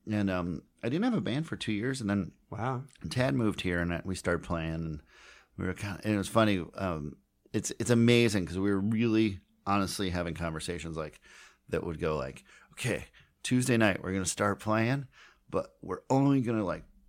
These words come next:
Speaker 1: just, like, play. We're not playing any shows.
Speaker 2: <laughs>
Speaker 1: We're not gonna record." That was our, like, our two things, like, like, 'cause that stuff's not fun. That's
Speaker 2: Right,
Speaker 1: where the
Speaker 2: right.
Speaker 1: fun goes out of it.
Speaker 2: Take the pressure off.
Speaker 1: Yeah,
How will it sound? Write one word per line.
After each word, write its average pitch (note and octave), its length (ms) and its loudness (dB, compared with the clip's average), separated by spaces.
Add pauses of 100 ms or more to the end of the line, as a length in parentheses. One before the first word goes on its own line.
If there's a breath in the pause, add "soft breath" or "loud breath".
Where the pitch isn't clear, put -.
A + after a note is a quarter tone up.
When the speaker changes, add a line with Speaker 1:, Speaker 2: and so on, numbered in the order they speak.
(600)
Speaker 1:
just, - 300 0 (160)
like, F2+ 220 0
play. G2 280 2
We're D#2+ 120 -2
not G2 320 4
playing A2 260 2
any G2+ 140 2
shows. E2+ 580 0 (220)
Speaker 2:
<laughs> - 200 2
Speaker 1:
We're G#2 120 4
not G#2 240 6
gonna G2+ 160 2
record." - 760 -2
That A2 160 8
was A2+ 160 4
our, G#2+ 180 6
like, G#2+ 220 4
our G2+ 120 6
two G#2+ 200 2
things, F#2 320 0
like, F2+ 220 2
like, G2 200 4
'cause A#2 180 0
that C#3 200 4
stuff's B2 300 2
not A2 200 2
fun. G2 440 -2
That's G#2+ 160 4
Speaker 2:
Right, D3 80 6
Speaker 1:
where C3 100 6
the A#2+ 60 6
Speaker 2:
right. G#2+ 80 0
Speaker 1:
fun B2 240 4
goes F2+ 180 2
out E2 160 -2
of D#2+ 60 -4
it. D#2+ 40 -6
Speaker 2:
Take E3 140 2
the D3+ 80 -2
pressure D#3 340 2
off. G2 80 4
Speaker 1:
Yeah, A2+ 320 8